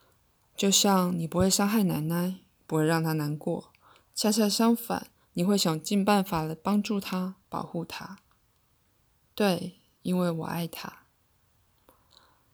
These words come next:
在奥菲尔世界，人人都互敬互爱，大家都像兄弟姐妹般亲密。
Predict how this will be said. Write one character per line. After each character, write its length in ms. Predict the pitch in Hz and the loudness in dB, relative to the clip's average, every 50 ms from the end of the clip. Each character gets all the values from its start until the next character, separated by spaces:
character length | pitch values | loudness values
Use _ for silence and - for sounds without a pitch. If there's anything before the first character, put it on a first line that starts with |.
| _ _ _ | _ _ _
在 280 | - - 208 196 185 180 | 2 4 6 6 6 6
奥 140 | 185 190 185 | 6 4 2
菲 180 | 185 - 190 | 4 4 4
尔 80 | 185 180 | 4 6
世 220 | - - - 185 | 6 4 4 4
界， 240 | 175 - - 190 180 | 2 2 4 4 4
人 200 | 175 175 180 196 | 4 4 4 4
人 160 | 208 202 196 | 4 4 4
都 160 | 202 214 214 | 4 4 4
互 240 | 214 - - 226 208 | 2 2 2 0 2
敬 320 | 190 - - 214 202 185 180 | 2 2 2 4 4 2 2
互 220 | - - 196 180 | 0 0 0 2
爱， 400 | 180 180 180 170 165 170 185 196 | 4 4 2 2 -2 -4 -6 -6
大 140 | - - 175 | 0 0 0
家 180 | 170 - 170 165 | 2 2 2 2
都 140 | - 165 160 | 2 2 0
像 220 | - 170 165 165 | 2 0 0 0
兄 200 | - - 190 196 | 0 0 0 2
弟 140 | 202 220 196 | 4 2 2
姐 140 | 185 - 156 | 2 0 0
妹 160 | 160 175 175 | 0 0 0
般 180 | - 180 180 | 2 0 0
亲 260 | 180 - - - 185 190 | 2 0 0 0 2 2
密。 300 | 202 202 185 - - | 2 2 2 -2 -4